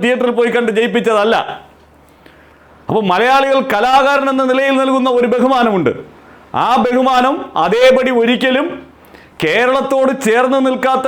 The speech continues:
നിലപാടുകൾ സ്വീകരിക്കുന്ന രാഷ്ട്രീയത്തെ പുണരുന്ന മനുഷ്യർക്ക് കേരളം നൽകിയിട്ടില്ല. ശോഭനയും തിരിച്ചറിയേണ്ടത് അതാണ്. അതുകൊണ്ട് ശോഭനയെ കാട്ടിയൊന്നും തിരുവനന്തപുരത്തുകാരുടെ മനസ്സ്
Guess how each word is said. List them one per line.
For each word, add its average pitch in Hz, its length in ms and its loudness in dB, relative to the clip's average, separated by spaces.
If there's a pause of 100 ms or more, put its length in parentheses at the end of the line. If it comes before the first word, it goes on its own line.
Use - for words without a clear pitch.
(120)
നിലപാടുകൾ 254 500 2 (100)
സ്വീകരിക്കുന്ന 254 600 0 (420)
രാഷ്ട്രീയത്തെ 254 760 0
പുണരുന്ന 254 380 0 (100)
മനുഷ്യർക്ക് 247 480 0 (120)
കേരളം 247 380 0
നൽകിയിട്ടില്ല. 226 560 0 (760)
ശോഭനയും 226 540 0
തിരിച്ചറിയേണ്ടത് 202 640 0
അതാണ്. 135 260 -2 (1160)
അതുകൊണ്ട് 226 340 0 (800)
ശോഭനയെ 233 560 2 (100)
കാട്ടിയൊന്നും 226 520 0 (540)
തിരുവനന്തപുരത്തുകാരുടെ 233 1000 2
മനസ്സ് 220 240 -2